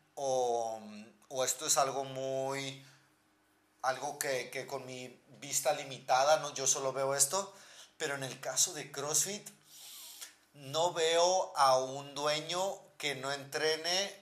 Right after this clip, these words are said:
y o tenga altos conocimientos de coaching.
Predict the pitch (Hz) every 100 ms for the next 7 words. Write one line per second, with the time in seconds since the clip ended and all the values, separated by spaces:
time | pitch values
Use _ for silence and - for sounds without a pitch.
0 | _ _ _ _ _ _ _ _ _ -
1 | 156 170 156 156 175 165 139 143 147 -
2 | - _ _ _ _ - 156 147 160 -
3 | 147 - 123 120 117 123 120 123 120 120
4 | 107